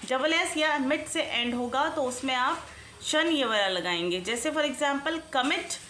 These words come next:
commission, express, expression, obsess, obsession, राइट? ये है शन।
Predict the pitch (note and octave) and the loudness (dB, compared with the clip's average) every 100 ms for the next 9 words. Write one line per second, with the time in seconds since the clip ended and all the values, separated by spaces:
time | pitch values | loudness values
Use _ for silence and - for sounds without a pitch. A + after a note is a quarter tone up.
0 | - - - - B3+ C4 C#4 C#4 - D#4+ | -18 -20 -14 -2 0 2 0 0 0 2
1 | G#3 A2 - - - - - - - A#3 | 0 -4 -10 -14 -14 -14 -14 -12 -6 -4
2 | A#3 - - C#4+ D#4+ G4+ - - - - | -4 -6 -4 0 2 2 -2 -8 -14 -20
3 | - A#3+ - - C4+ C4 C4 - E4+ C4+ | -10 -6 -6 -4 0 0 0 0 0 0
4 | - - - - - - - - B3+ F4+ | -4 -10 -18 -20 -20 -20 -8 0 2 2
5 | - - G#3+ B3+ - - - - - A3 | 0 0 2 2 -2 -6 -10 -16 -2 -2
6 | A3 - A3 A3 - E4 B3 - - - | -2 -2 -2 0 0 0 0 -4 -14 -12
7 | - D4 E4 - - - - A3+ D4 E4+ | -4 -2 -2 -8 -20 -20 -10 -2 0 2
8 | E4+ - D4 | 2 2 2